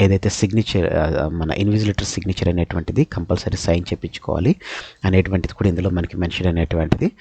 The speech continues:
చేయడం జరిగిందనమాట అండి. So ఫ్రెండ్స్, ఇదండి గ్రూప్ టూకి సంబంధించినటువంటి చూసుకున్నట్లయితే కనుక మనకి, ఆ, ఓఎంఆర్ షీట్ సంబంధించినటువంటి వెబ్ నోట్, అలాగనే, ఆ, ఇన్‌స్ట్రక్షన్స్, ఇంపార్టెంట్ ఇన్‌స్ట్రక్షన్స్ కూడినటువంటి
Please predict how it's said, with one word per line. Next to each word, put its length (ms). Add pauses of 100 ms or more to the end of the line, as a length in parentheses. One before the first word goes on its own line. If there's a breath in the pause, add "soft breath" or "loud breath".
(280 loud breath)
చేయడం 260
జరిగిందనమాట 500
అండి. 180
So 120
ఫ్రెండ్స్, 280
ఇదండి 240 (100)
గ్రూప్ 220
టూకి 200
సంబంధించినటువంటి 680
చూసుకున్నట్లయితే 560
కనుక 260
మనకి, 220 (600 loud breath)
ఆ, 20 (220)
ఓఎంఆర్ 400
షీట్ 240
సంబంధించినటువంటి 640 (100)
వెబ్ 200
నోట్, 160 (120)
అలాగనే, 380 (500 loud breath)
ఆ, 20 (440)
ఇన్‌స్ట్రక్షన్స్, 560
ఇంపార్టెంట్ 380
ఇన్‌స్ట్రక్షన్స్ 480 (140)
కూడినటువంటి 560